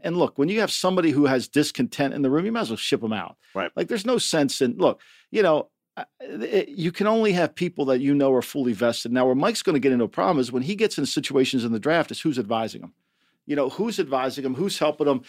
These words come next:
Speaker 1: especially
Speaker 2: Gruden. Gruden's got the red
Speaker 1: Oh,
Speaker 2: phone. He's calling right
Speaker 1: Gruden's
Speaker 2: now.
Speaker 1: got his shopping cart out. "Put more offensive guys in the bag." <laughs> Come on. We, we, we don't have a receiver. Do you realize? So you keep track of every team's visits, right?
Speaker 2: Mm-hmm.
Speaker 1: So you try to do it through the media. And of course, naturally, some of these teams, they can't help themselves.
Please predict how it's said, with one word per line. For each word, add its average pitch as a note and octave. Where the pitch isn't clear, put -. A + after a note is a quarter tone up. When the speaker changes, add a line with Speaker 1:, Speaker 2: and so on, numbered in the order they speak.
Speaker 1:
especially E3
Speaker 2:
Gruden. F3
Gruden's F3+
got F#3+
the F3+
red F3
Speaker 1:
Oh, F3+
Speaker 2:
phone. F3
He's C3+
calling D3+
right E3
Speaker 1:
Gruden's G3+
Speaker 2:
now. A3+
Speaker 1:
got F3
his C#3+
shopping D#3+
cart D3+
out. D3+
"Put C#4
more C#4
offensive A#3+
guys A3
in G#3
the G3+
bag." E3+
<laughs> -
Come C4+
on. A#3
We, -
we, D#4
we E4
don't E4
have A#3
a -
receiver. A#3+
Do D3+
you F4
realize? B3+
So -
you G#3
keep -
track -
of D3
every E3
team's C3+
visits, A2
right? B2
Speaker 2:
Mm-hmm. B2+
Speaker 1:
So D3
you G#3+
try G#3+
to G3
do F3
it F#3
through F3
the E3
media. C3
And C3
of C3+
course, D3
naturally, C#3
some C#3+
of C#3+
these B2
teams, B2
they A#2+
can't A#2
help B2
themselves. A#2+